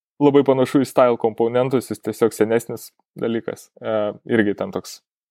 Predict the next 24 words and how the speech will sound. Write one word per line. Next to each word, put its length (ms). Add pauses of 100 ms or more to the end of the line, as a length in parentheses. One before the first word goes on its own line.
C 80
S 160
S 160
wrapperis, 540 (840)
e, 240
praktiškai 720 (240)
Reactui. 380 (1200)
Style 400
J 160
S 160
X 160
irgi, 240
manau, 240
tas 160
pats, 320
o 240
tie 240
kiti 240
du 160
pilki, 320
tai, 220 (260)
nu, 140 (840)
jeigu 320
jie 160